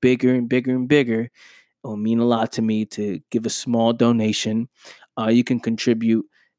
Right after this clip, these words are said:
ten bucks a month, four dollars a month, or even just a dollar a month, ninety-nine cents. Um, it would mean a lot to me. If you do so, I will make it, uh, I will find some way t-, where we can, uh,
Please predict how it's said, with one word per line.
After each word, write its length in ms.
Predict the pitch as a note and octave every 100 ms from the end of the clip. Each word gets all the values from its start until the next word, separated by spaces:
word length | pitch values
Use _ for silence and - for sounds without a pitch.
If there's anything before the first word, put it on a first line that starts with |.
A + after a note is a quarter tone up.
| -
ten 240 | C#3 C3
bucks 260 | B2+ A#2 C3
a 60 |
month, 480 | A#2+ A#2 A#2 A2+ - - _ _ _
four 360 | - - C#3+ C#3
dollars 420 | B2+ A#2 A#2+ A#2
a 40 |
month, 460 | A#2 A2+ A2+ A2+ - _ _ -
or 120 | A#2
even 340 | A2+ A2+ A2+
just 240 | A2 A2+ - -
a 80 | A2
dollar 460 | - A2 A2 A2+
a 40 | A2
month, 420 | G#2+ G#2 G2+ -
ninety-nine 640 | A#2 A2 A2 A2+ A2 A2 A2
cents. 520 | - G#2+ G2 - - _ _ _ -
Um, 500 | A#2 G#2+ G#2 G#2 A2 _ _ -
it 60 |
would 100 | A#2
mean 160 | B2 A#2
a 60 |
lot 280 | A#2+ C3 C3
to 80 | -
me. 260 | B2+ C3 -
If 220 | C3+ A#2+
you 100 | C#3
do 300 | C3+ C#3 C#3+
so, 420 | B2+ - A#2 A2 G#2 _ _ _ _ _ _ _ _ - - -
I 100 | B2
will 140 | B2
make 260 | A#2+ A#2+ A#2+
it, 300 | A2 - - _ _ -
uh, 340 | A#2 G#2+ G#2 -
I 140 | A#2
will 100 | A#2+
find 400 | - - C3 C3+
some 240 | - C#3+ B2+
way 360 | A#2+ A2 A2 -
t-, 160 | - -
where 340 | A#2+ A2+ A2
we 200 | A2 A2+
can, 320 | A2+ A#2 A2
uh, 280 | A2 G#2+ G#2